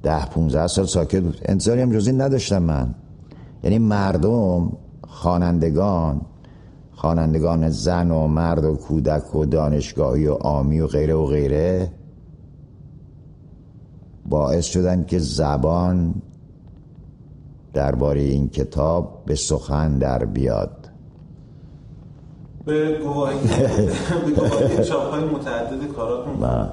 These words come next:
Speaker 2: شما نویسنده پرخواننده‌ای هستید
Speaker 1: بله.
Speaker 2: در ایران. اه، سوال رو یه جور دیگه ازتون می‌پرسم. توی، اه، نون نوشتن که مجموعه یادداشت‌های شماست در کنار، اه، کارهای ادبیتون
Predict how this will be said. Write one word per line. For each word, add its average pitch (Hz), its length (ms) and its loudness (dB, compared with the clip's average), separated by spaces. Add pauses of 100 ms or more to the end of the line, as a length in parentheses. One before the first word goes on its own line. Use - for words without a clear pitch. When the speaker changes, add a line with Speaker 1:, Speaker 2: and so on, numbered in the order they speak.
Speaker 2:
شما 120 480 -10 (360)
نویسنده 110 880 -6 (840)
پرخواننده‌ای 101 640 -6
هستید 90 400 -10 (220)
Speaker 1:
بله. 64 300 0
Speaker 2:
در - 240 -4 (320)
ایران. 98 280 -8 (760)
اه، 135 60 -4 (760)
سوال 160 340 -4
رو 175 400 -6
یه 160 140 0
جور 151 100 -4
دیگه 127 220 -6
ازتون 110 260 -6
می‌پرسم. 101 380 -10 (140)
توی، 175 160 -6
اه، 170 120 -2 (920)
نون 127 180 -2
نوشتن 120 680 -8 (440)
که 120 100 -4 (560)
مجموعه 110 440 -8
یادداشت‌های 107 680 -6
شماست 107 580 -8
در 98 220 -8
کنار، 98 300 -8
اه، 98 960 -6
کارهای 98 420 -8
ادبیتون 98 600 -6